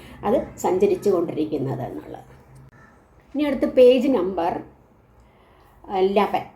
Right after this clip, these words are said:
ഇലവനിൽ മുകളിലത്തെ മൂന്നാമത്തെ ക്വസ്റ്റ്യൻ നോക്കിക്കോളൂ. രേഖാങ്കിത, രേഖാങ്കിതാനി പദാനി ആശ്രിത്യ ഉദാഹരണാനുസാരണം പ്രശ്ന നിർമ്മാണം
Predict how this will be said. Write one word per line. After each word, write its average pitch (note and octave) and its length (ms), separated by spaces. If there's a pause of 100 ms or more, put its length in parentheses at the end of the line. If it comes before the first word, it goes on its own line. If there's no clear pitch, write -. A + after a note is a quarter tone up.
(100)
ഇലവനിൽ G3 640 (180)
മുകളിലത്തെ G#3 500
മൂന്നാമത്തെ A3+ 580
ക്വസ്റ്റ്യൻ G3+ 360
നോക്കിക്കോളൂ. F3 300
രേഖാങ്കിത, B3 920 (600)
രേഖാങ്കിതാനി A3+ 1200
പദാനി D#3+ 720
ആശ്രിത്യ F3 800 (160)
ഉദാഹരണാനുസാരണം A3+ 1600
പ്രശ്ന - 380
നിർമ്മാണം F#3 880